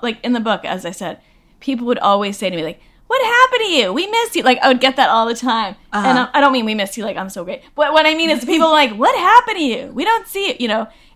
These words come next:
Speaker 1: But I, even though I was still working, I wasn't, like, out there, out there. So, um, but now I kind of, whatever. Like, it, I, with time, I just, like, and now, and of course I have a kid now, so I like having a lot of time for him. So everything kinda shifted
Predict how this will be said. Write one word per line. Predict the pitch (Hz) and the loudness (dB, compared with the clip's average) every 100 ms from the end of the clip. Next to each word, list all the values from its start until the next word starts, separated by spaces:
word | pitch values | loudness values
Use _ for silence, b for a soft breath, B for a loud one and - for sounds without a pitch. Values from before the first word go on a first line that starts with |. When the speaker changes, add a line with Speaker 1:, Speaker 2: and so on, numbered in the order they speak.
| _ | _
Speaker 1:
But | 269 - | 0 4
I, | 285 | 4
even | 254 302 285 | 2 -2 0
though | |
I | 269 | 0
was | 247 | 0
still | - 214 | -4 -4
working, | 214 220 185 | -4 -4 -6
I | |
wasn't, | 202 196 - | -6 -8 -10
like, | 190 165 _ - | -12 -14 _ -10
out | 202 208 | -10 -8
there, | 214 | -6
out | 226 233 | -6 -6
there. | 285 285 285 b b | -8 -10 -12 b b
So, | - 277 262 - | -4 0 0 0
um, | 285 277 262 - | 0 0 -2 -4
but | 302 | -6
now | 294 330 370 | -2 0 0
I | 330 | -2
kind | 330 339 403 415 | -6 -6 -4 -4
of, | 339 | -4
whatever. | - 320 359 240 - | -4 0 2 0 -2
Like, | 220 226 - | -4 -4 -8
it, | 233 _ _ _ _ _ - | -10 _ _ _ _ _ -2
I, | 247 233 | -2 -2
with | 208 262 - | -4 -6 -6
time, | - 269 240 | -4 -2 -2
I | 190 | -4
just, | 196 - | -8 -10
like, | 220 180 - _ _ | -10 -10 -12 _ _
and | 190 240 | -6 -4
now, | - | -4
and | - 233 | -6 -4
of | 220 208 | -6 -8
course | 247 220 | -10 -10
I | 214 | -12
have | |
a | 190 | -12
kid | 220 196 | -12 -12
now, | 196 - | -12 -12
so | - | -12
I | 214 | -10
like | 214 226 220 | -6 -6 -6
having | 240 311 302 220 b b b - | -8 -8 -8 -14 b b b -12
a | |
lot | 214 190 | -6 -6
of | 180 | -8
time | - 185 175 | -10 -10 -10
for | 160 | -14
him. | 185 196 156 180 _ - | -12 -10 -12 -16 _ -12
So | 233 208 | -4 -2
everything | 226 233 240 | -2 -2 -6
kinda | 220 233 | -8 -8
shifted | 185 - 196 - 185 165 | -8 -8 -10 -8 -10 -10